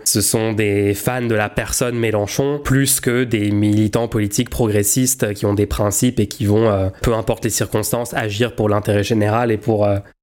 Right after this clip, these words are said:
pour faire gagner des idées progressistes dans le pays. Enfin, bon, bref. C'est pas le seul truc qui nous montre, euh, qu'ils ont des grosses limites sur ce genre de, de choses-là politiquement.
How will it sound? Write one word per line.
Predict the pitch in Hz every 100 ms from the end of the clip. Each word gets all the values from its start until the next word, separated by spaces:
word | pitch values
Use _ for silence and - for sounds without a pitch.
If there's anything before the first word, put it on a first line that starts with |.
| _ _ _
pour | - 117
faire | 117 107
gagner | 107 113 117
des | 110
idées | 104 110
progressistes | - 104 104 - 117
dans | 107
le | 101
pays. | - 123 120
Enfin, | - 104
bon, | 98 95
bref. | 104 98 - - _ _ -
C'est | 123
pas | 120
le | 104
seul | 101 117
truc | 107 131 123
qui | -
nous | 107
montre, | 104 107 -
euh, | 117 104
qu'ils | - 120
ont |
des | 107
grosses | 110 113 -
limites | 110 113 117
sur | - -
ce | 107
genre | 104 104
de, | 101 101
de | 104
choses-là | 101 107 107 107
politiquement. | 107 101 107 123 127